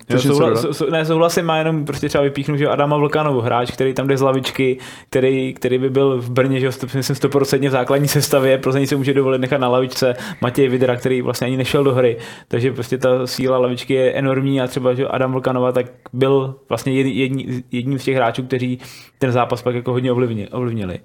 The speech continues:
Speaker 1: Můžeme se také podívat na zajímavé jméno Plzně, to je Roman Květ, protože Michal Bílek mluvil o tom, že právě Květ je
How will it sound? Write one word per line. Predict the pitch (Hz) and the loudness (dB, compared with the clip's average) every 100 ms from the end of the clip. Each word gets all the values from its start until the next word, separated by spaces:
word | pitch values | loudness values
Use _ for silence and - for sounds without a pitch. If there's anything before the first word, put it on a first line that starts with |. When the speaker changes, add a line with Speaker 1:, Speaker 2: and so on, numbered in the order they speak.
| - - - - - - - - - | -18 -20 -20 -20 -20 -16 -16 -8 -2
Speaker 1:
Můžeme | 127 147 | 0 2
se | 151 | 2
také | 180 190 | 2 4
podívat | 165 165 170 185 | 4 4 4 4
na | 180 180 156 | 4 4 4
zajímavé | 131 151 160 170 175 | 2 4 4 4 4
jméno | 165 156 147 165 | 4 4 2 2
Plzně, | 156 143 147 151 | 2 2 2 2
to | 165 | 2
je | |
Roman | 165 156 165 | 4 2 2
Květ, | 170 147 135 143 | 2 4 4 2
protože | 139 123 139 156 156 | -2 0 2 4 4
Michal | 139 160 156 | 2 2 2
Bílek | 156 165 185 | 4 2 4
mluvil | 170 165 165 | 4 4 6
o | 190 170 | 4 4
tom, | 180 180 180 | 4 4 2
že | 151 139 175 | 0 4 4
právě | 175 160 160 175 | 4 2 4 2
Květ | 170 156 156 156 | 2 4 4 4
je | 180 175 170 | 4 6 6